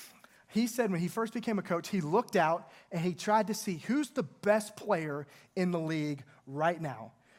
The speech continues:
who's the best player going, and it was Barry Bonds. And so he just thought, "All right, I'm gonna literally study Barry Bonds. I'm gonna get hours and hours and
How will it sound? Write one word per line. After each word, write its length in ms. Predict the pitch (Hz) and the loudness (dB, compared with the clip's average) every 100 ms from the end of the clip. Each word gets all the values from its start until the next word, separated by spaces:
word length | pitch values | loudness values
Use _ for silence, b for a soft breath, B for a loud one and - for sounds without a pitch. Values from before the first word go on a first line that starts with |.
| b | b
who's 240 | 180 277 - | 0 0 0
the 100 | 208 | 2
best 320 | 202 220 226 | 4 4 2
player 200 | 214 180 | 0 2
going, 280 | 175 175 160 | 2 0 0
and 60 | |
it 40 | 160 | -4
was 120 | 127 | -2
Barry 300 | 175 226 214 | 4 6 6
Bonds. 400 | 160 147 127 - | 4 0 -2 -8
And 80 | 147 | -4
so 100 | 175 | -4
he 80 | |
just 180 | 185 185 | -4 0
thought, 200 | 196 165 - | 0 0 -2
"All 60 | |
right, 100 | 170 - | -4 -2
I'm 140 | 196 | 0
gonna 140 | 262 | 2
literally 280 | 240 180 208 | 2 2 2
study 680 | 180 - - 202 240 285 277 B B | -2 -6 0 2 4 0 -4 B B
Barry 360 | 147 196 226 226 | 0 2 4 2
Bonds. 380 | 165 160 151 165 | 2 0 -2 -2
I'm 80 | |
gonna 120 | 185 175 | -2 0
get 200 | 185 - B B | 0 -2 B B
hours 600 | 190 220 254 269 254 - - | 4 4 4 2 2 -4 -6
and 140 | 170 - | -6 0
hours 540 | 180 202 208 202 180 | 4 6 6 4 2
and 140 | - | -8